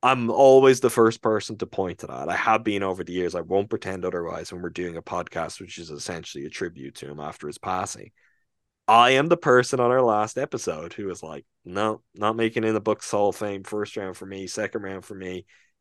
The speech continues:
Maybe, probably not. I think he's third round." Like, he belongs in there.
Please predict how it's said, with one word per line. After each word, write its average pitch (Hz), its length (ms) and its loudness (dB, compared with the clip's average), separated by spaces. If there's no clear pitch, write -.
Maybe, 98 520 0
probably 98 340 2
not. 85 240 -2
I 90 40 0
think 92 120 -4
he's 90 140 -10
third 95 280 0
round." 78 320 -8
Like, 117 160 2
he 131 140 -4
belongs 190 400 6
in 247 140 6
there. 95 280 2